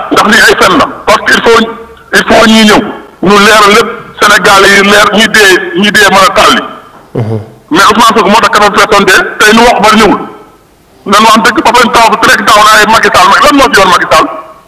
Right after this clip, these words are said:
Speaker 1: Macky Sall ma nga fële, Macky Sall ma ngay liggéey liggéeyam Sénégal nga jëm kanam. Te, te, te li ñu wax li ñu yàq, lii ñu yàq lépp.
Speaker 2: Mhm.
Speaker 1: Ñun noo koy fay de. Mooy facture courant yi di ñëw ci lañ koy yokk.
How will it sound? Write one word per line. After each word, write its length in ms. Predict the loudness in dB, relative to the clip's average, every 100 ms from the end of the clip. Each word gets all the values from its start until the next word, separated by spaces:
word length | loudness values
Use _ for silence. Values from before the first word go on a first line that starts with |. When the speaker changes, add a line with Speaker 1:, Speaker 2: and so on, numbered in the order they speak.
| _ _ _ _ _
Speaker 1:
Macky 200 | -2 -2 2
Sall 160 | 2
ma 80 | 2
nga 120 | 2 2
fële, 180 | 0 0
Macky 180 | 0 0
Sall 140 | 0 0
ma 60 |
ngay 140 | 2 2
liggéey 260 | 2 0
liggéeyam 260 | 0 0 0
Sénégal 320 | 0 0 2 0
nga 80 | 0
jëm 140 | -2 0
kanam. 260 | 0 -2 -6 -16 -20 -20 _ _ -4
Te, 80 | -4 -4 -8 -4
te, 80 | -2 0
te 60 | 0
li 100 | 2
ñu 80 |
wax 220 | 2 2 2
li 100 | 2
ñu 120 | 2
yàq, 160 | 0 0
lii 180 | 0 2
ñu 100 | 2 2
yàq 140 | 2
lépp. 160 | 0 -2 -6 -18 -20 -20 _
Speaker 2:
Mhm. 260 | -4 -4 -6 -10 -20 -20 -6
Speaker 1:
Ñun 160 | -2 0
noo 120 | 2 2
koy 120 | 2
fay 120 | 0 0
de. 80 | -2 -8 -18 -20 -20 -20 -20 -20 -20 -20 -10
Mooy 240 | -4 0 0
facture 280 | -2 -4 -2
courant 240 | 0 2
yi 60 | 2
di 80 | 2
ñëw 140 | 0
ci 80 | 0
lañ 80 | 0
koy 160 | 2
yokk. 160 | 0